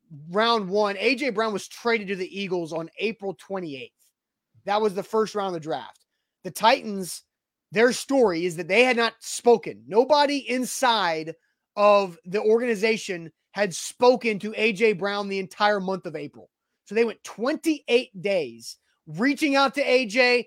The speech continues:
trying to have conversations with A J, and nothing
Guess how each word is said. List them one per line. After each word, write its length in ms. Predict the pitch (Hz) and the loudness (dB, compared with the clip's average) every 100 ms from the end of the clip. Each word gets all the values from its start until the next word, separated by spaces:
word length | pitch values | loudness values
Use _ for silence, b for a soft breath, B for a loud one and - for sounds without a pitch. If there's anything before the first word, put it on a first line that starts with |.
| _ - | _ -6
trying 220 | 220 208 | -4 -2
to 80 | 190 | -2
have 120 | 170 | -4
conversations 680 | 196 175 165 240 247 240 226 | -6 -6 -2 0 0 0 -4
with 120 | 233 | -2
A 220 | 226 226 | 0 -2
J, 440 | 180 220 214 208 - b | 0 2 2 0 -8 b
and 280 | 220 220 220 | -8 -4 0
nothing 500 | 277 285 - 165 160 | 2 2 -2 -10 -12